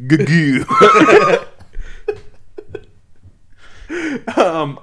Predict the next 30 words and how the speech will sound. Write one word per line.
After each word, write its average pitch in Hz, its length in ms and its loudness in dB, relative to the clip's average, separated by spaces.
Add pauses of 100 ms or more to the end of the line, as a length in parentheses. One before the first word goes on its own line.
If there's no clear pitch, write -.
and 156 160 -6
then 196 120 -6
the 185 100 0
scientist 160 540 -2
is 147 100 -6
all 151 220 2
like, 143 320 0
"I 160 120 0
was 139 220 -2
right. 135 260 2
You 123 80 -4
guys 127 220 2
are 120 140 -2
all 123 400 -2
evil 113 560 -4
muties." 110 540 -6
And, 101 260 -12 (500)
uh, 113 500 2 (460)
Inez 135 400 -2
just 120 180 -8
shoots - 300 -10
him 117 120 -12
in 110 60 -12
the 95 120 -14 (140)
fucking 113 340 -10
face. 143 420 -10 (1160)
And, 131 500 -4
uh, 123 580 0 (760)
yeah. 147 460 -4 (1500)
Domino 170 880 0